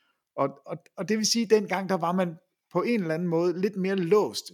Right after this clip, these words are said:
til et franchise, og derfor er den her his-, historie om spillerne, som var ved det samme hold i årevis, og derfor, øh,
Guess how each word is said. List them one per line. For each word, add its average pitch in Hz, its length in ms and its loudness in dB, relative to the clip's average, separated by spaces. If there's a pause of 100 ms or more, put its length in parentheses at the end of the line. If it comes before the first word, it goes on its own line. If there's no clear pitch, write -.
(100)
til 156 80 0
et - 80 -6
franchise, 131 600 -4
og 139 80 -8
derfor 190 340 -2
er 180 120 -2
den 180 180 -4
her 165 120 -4
his-, 131 440 -10
historie 135 400 0
om 135 200 -4 (320)
spillerne, 147 360 -2
som 113 240 -6
var 123 120 -2
ved 139 100 -4
det 117 120 -6
samme 127 280 -4
hold 120 300 -4
i 113 200 -8 (300)
årevis, 127 640 0
og 110 200 -6
derfor, 117 560 -4
øh, 110 260 -10